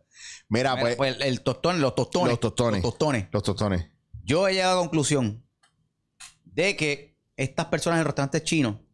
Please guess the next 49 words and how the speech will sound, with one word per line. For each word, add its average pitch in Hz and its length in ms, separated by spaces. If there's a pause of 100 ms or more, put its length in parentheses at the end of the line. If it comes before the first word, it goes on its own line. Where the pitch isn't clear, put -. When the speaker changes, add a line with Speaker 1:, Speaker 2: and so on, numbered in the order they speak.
(1040)
Speaker 2:
no 143 140
les 160 100
gustan 143 220
los 113 100
tostones. 90 460
El 131 120
plátano 175 300
no, 135 140
el - 100
plátano 196 280
para 214 140
ellos 196 180
es, 196 120
"Eh, 180 180
plátano, 208 400
eh, 220 120
ellos 196 140
quieren 269 160
plátano, 254 220
dale, 262 160
dale, 277 120
plátano". 269 320 (480)
Porque 151 280
yo 147 180
pido 269 160
una 254 140
orden 240 180
de 233 60
tostones 208 540 (140)
al 170 140
ajillo 165 440
en 147 120
un 185 220
chino 143 400 (640)
y 175 160
me 165 160
dan, 202 380 (1160)
¿cuán-, 180 160 (140)
cuán-, - 180 (520)
me 139 120
pueden 175 180
dar 220 120
como 147 340 (160)
veinte 170 680
tostones 113 320
Speaker 1:
Full, 104 80
Speaker 2:
al 127 80
ajillo. 98 280
Speaker 1:
full. 110 260